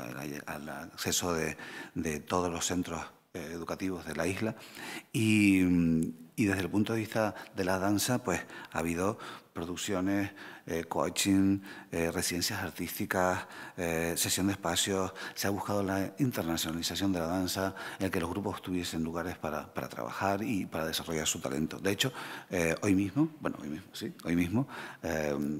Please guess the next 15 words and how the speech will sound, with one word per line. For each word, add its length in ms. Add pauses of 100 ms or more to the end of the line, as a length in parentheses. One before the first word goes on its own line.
hay 220
espectáculos 560
de 100
danza 340
en, 280
en 80
el 100
auditorio. 460 (340)
Eh, 640
es 200 (400)
un 160
gran 280
generador 640 (960)
de 280
cultura 560